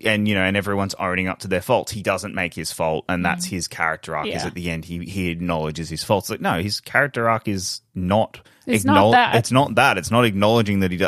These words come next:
Speaker 1: he has faults.
Speaker 3: His
Speaker 1: He knows he has
Speaker 3: Yeah,
Speaker 1: faults.
Speaker 3: his character arc is his family.
Speaker 1: Yeah.
Speaker 3: Is figuring out that he actually does have a,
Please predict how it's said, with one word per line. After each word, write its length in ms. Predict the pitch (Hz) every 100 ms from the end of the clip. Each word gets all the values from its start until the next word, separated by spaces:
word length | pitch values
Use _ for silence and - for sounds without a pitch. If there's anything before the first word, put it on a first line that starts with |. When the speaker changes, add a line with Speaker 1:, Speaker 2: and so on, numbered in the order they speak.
| -
Speaker 1:
he 140 | 98
has 240 | 92 92 -
faults. 300 | - 117 -
Speaker 3:
His 140 | 233 -
Speaker 1:
He 140 | 196
knows 260 | 113 196 117
he 120 | 107
has 260 | 98 -
Speaker 3:
Yeah, 160 | 92 226
Speaker 1:
faults. 160 | - 240
Speaker 3:
his 120 | -
character 440 | 311 320 302 240
arc 160 | 226 214
is 140 | 208
his 300 | 208 202 196
family. 480 | - 247 220 - 117
Speaker 1:
Yeah. 300 | 139 117 -
Speaker 3:
Is 180 | 220 208
figuring 440 | 233 220 226 226
out 180 | 214 208
that 140 | 208
he 100 | 220
actually 360 | 208 202 - 202
does 260 | 214 220 208
have 180 | 202
a, 100 | 190